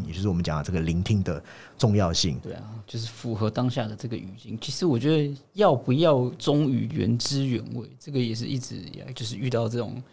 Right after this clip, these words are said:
Speaker 2: 改编电影或是改编同名作品会常会有的这一种争吵啊。
Speaker 1: 嗯，而且其实原版的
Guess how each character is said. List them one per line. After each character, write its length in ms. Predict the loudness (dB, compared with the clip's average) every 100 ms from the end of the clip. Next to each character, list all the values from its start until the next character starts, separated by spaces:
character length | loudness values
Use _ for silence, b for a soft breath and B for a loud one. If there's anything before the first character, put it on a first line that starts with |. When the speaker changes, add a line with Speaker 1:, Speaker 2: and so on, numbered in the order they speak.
| b b b b b b
Speaker 2:
改 160 | -2 0
编 240 | 2 2
电 160 | 2 0
影 200 | 0 -4
或 100 | -8
是 80 | -8
改 180 | -8 -6
编 280 | -4 -2 -2
同 240 | 0 2
名 200 | 6 6
作 300 | 4 4 2 2
品 400 | -4 -10 -8 -10 -8
会 120 | -4
常 280 | -2 -2 -2
会 180 | -2 -2
有 180 | -4 -8
的 100 | -12
这 140 | -10 -6
一 120 | -6
种 140 | -8 -10
争 240 | -8 -6 -6
吵 220 | -8 -12
啊。 140 | -18 -20 -20 _
Speaker 1:
嗯， 160 | -2 4
而 80 | 6
且 100 | 6
其 140 | 6
实 180 | 6 6
原 280 | 4 4 2
版 260 | 2 -2 -4 -4
的 320 | -2 -2